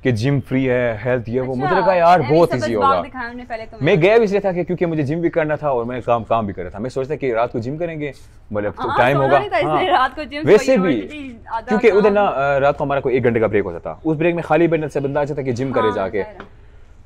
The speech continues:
Speaker 1: तो मैं ये सोच के गया था, मगर वो बाद में जब उधर जाके पता चला कि भाई उधर तो लो-, मतलब
Speaker 2: तो
Speaker 1: बहुत ही
Speaker 2: एनसीए से इधर का क्या, एनसीए में क्या करना था? शो अगर यहाँ
Speaker 1: एनसीए में
Speaker 2: पर
Speaker 1: फिल्म and टीवी करना था।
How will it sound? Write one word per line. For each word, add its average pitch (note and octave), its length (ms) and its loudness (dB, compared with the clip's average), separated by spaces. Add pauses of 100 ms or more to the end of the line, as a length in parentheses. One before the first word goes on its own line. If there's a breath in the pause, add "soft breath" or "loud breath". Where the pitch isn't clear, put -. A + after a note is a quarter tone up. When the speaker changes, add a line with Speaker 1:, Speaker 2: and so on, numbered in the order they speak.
Speaker 1:
तो C3+ 100 2
मैं D#3 120 2
ये E3 60 2
सोच C3 200 -2
के G2+ 60 -8
गया F#2+ 160 0
था, F#2+ 120 -6
मगर G#2 240 0
वो A#2 260 -2
बाद A#2+ 220 0
में C#3 80 -4
जब B2+ 160 -4
उधर B2 140 -2
जाके A2 200 -4
पता A2+ 220 -6
चला G#2 220 -6
कि G2 100 -8
भाई G2 180 -6
उधर G2 160 -6
तो G2 160 -8
लो-, F#2+ 400 -10
मतलब G2 340 -10
Speaker 2:
तो G2+ 60 -12
Speaker 1:
बहुत A2+ 200 0
ही G2 60 -8
Speaker 2:
एनसीए F4 300 -8 (300)
से F4 200 -14
इधर E4+ 260 -14
का E4+ 200 -10
क्या, D#4 260 -12
एनसीए C#4 280 -14
में F4 100 -12
क्या D4+ 100 -12
करना G#3+ 300 -16
था? G#3+ 220 -14 (200)
शो C4 200 -16 (100)
अगर B3 120 -16
यहाँ A#3+ 140 -10
Speaker 1:
एनसीए D#3 220 0
में F#3 100 2
Speaker 2:
पर - 40 -12
Speaker 1:
फिल्म D3 140 0
and A#2+ 100 -2
टीवी G2 160 -6
करना F2 200 -10
था। E2+ 160 -16